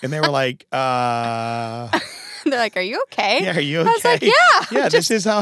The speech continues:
Speaker 1: I am.
Speaker 2: this
Speaker 1: I'm
Speaker 2: is
Speaker 1: out and
Speaker 2: me."
Speaker 1: about. Yeah,
Speaker 2: <laughs>
Speaker 1: that was, that was a recent thing. But hey, check this out. You ready? This is a random question for you.
Speaker 2: Okay.
Speaker 1: So I just want you to imagine, okay, that this is not gonna be sold anymore, right? Whatever this is that you name.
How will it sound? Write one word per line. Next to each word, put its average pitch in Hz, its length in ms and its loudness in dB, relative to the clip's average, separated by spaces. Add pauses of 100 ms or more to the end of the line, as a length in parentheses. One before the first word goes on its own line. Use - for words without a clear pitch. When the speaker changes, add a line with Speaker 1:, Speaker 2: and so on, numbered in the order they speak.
Speaker 1:
I 233 60 -2
am. 247 220 0
Speaker 2:
this 180 80 0
Speaker 1:
I'm - 20 2
Speaker 2:
is 190 60 2
Speaker 1:
out 196 160 2
and 190 80 0
Speaker 2:
me." 190 60 4
Speaker 1:
about. 190 420 0
Yeah, 139 240 0 (160)
Speaker 2:
<laughs> - 180 -6
Speaker 1:
that 160 180 0
was, 156 200 0
that 160 140 -6
was 151 160 -2
a 131 60 -4
recent 131 340 -8
thing. 107 200 -8 (240)
But 226 120 2
hey, 247 220 2 (120)
check 233 240 0
this 233 180 -4
out. 185 320 -2
You 127 100 -4
ready? 175 240 -4
This 185 180 -4
is 254 140 -4
a 202 60 -4
random 147 280 -2
question 127 420 -6
for - 120 -16
you. 104 200 -16 (120)
Speaker 2:
Okay. 165 220 -10 (1040)
Speaker 1:
So 143 640 0 (300)
I 143 60 -6
just 151 200 -8
want 202 200 -4
you 202 80 -2
to 196 60 0
imagine, 156 520 -4 (420)
okay, 113 500 -8
that 113 400 -6 (220)
this 160 280 -6
is 139 140 -6
not 135 320 -4
gonna 127 180 -6
be 113 100 -8
sold 110 300 -4
anymore, 92 500 -14 (640)
right? 107 360 -10
Whatever 117 360 -4
this 123 200 -6
is 95 380 -8
that 101 140 -14
you 104 160 -14
name. 90 340 -14